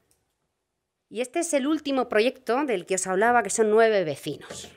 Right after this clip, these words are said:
Entonces, bueno, lo que quieren restaurar es ese retablo, que es de mil quinientos setenta y cinco. Bueno, eh, la verdad es que no sé si, no, no, no, no veo si se lee muy bien o no, pero <clears throat> os lo quería enseñar porque,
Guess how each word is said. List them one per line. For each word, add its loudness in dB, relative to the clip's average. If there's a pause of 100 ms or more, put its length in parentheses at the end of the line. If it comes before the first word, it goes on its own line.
(140)
Entonces, -10
bueno, -6
lo -4
que -10
quieren 2
restaurar 0
es -8
ese -8
retablo, 2 (960)
que -16
es -14
de -10
mil -8
quinientos -10 (520)
setenta -10
y -10
cinco. -2
Bueno, -6
eh, -20
la -10
verdad -4
es -12
que -2
no 0
sé -6
si, -6
no, -2
no, -2
no, -2
no 0
veo -2
si -6
se -8
lee -2
muy -4
bien -8
o -8
no, -8 (920)
pero 0
<clears throat> -4
os -8
lo -6
quería -6
enseñar 0
porque, -8